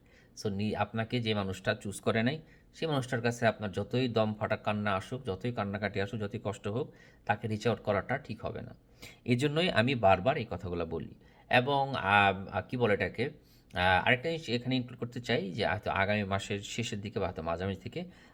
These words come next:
আমি হচ্ছে লাইভ কোচিং করা শু-, দেওয়া শুরু করবো, one to one session। হ্যাঁ, তো, আহ, লাইভ কোচিং সেশন যেটা কি, সেটা হচ্ছে যে আপনার, আহ,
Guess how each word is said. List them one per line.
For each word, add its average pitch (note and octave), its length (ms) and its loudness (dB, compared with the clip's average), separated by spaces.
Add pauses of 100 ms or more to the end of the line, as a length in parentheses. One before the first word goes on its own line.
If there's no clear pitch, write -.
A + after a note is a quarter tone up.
(100)
আমি G#2 140 2
হচ্ছে G#2+ 240 0
লাইভ G2 280 6 (120)
কোচিং A2 300 -4
করা F#2+ 180 -2
শু-, F#2+ 340 -10
দেওয়া F#2+ 140 2
শুরু G2 200 -6
করবো, G#2 360 0
one F#2 80 -2
to - 80 -12
one F#2 120 -2 (120)
session। G#2+ 280 -6 (480)
হ্যাঁ, B2+ 360 0
তো, F#2+ 320 2
আহ, F2 240 2
লাইভ G#2+ 200 6 (100)
কোচিং D3+ 200 -6
সেশন C3 280 -4
যেটা C3 340 -8
কি, A2 140 -8
সেটা G#2 220 -2
হচ্ছে G2 200 -2
যে F#2 100 4
আপনার, F2+ 300 2 (560)
আহ, F2 440 2